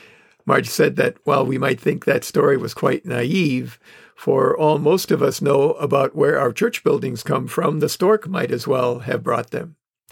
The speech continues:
We, however, are now privileged to participate in the struggle and the sacrifice of bringing a new facility into being. And when it was done, we would forget the struggle and sacrifice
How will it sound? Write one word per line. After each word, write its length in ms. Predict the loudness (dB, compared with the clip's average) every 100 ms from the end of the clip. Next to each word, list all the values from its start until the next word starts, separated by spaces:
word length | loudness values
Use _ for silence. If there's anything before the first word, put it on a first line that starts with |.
| _ _ _ _ -2
We, 280 | 2 4
however, 500 | 4 4 2 4 2
are 60 | 2
now 180 | 0 0
privileged 640 | 2 2 4 2 0 -4
to 100 | -4
participate 680 | 0 0 0 -2 0 2 2
in 140 | 0 -2
the 80 |
struggle 640 | -4 0 2 4 2 -2 -6
and 140 | -4 -2
the 80 |
sacrifice 720 | 0 0 0 0 0 0 0 0
of 140 | 2
bringing 280 | 2 2 0
a 40 |
new 180 | 2 2
facility 600 | 0 -4 -2 0 0 0
into 240 | -2 -4 -6
being. 420 | -2 -2 -4 -10 _ _ -20 -20 -8
And 120 | -2 2
when 160 | 2
it 80 | 2
was 220 | 0 0
done, 320 | 2 2 0 -6 -20 _
we 80 | 0
would 180 | 0 2
forget 360 | 0 2 2
the 80 | 0
struggle 440 | -2 0 0 0 -4
and 120 | -2
sacrifice 680 | -2 0 -2 0 -2 -2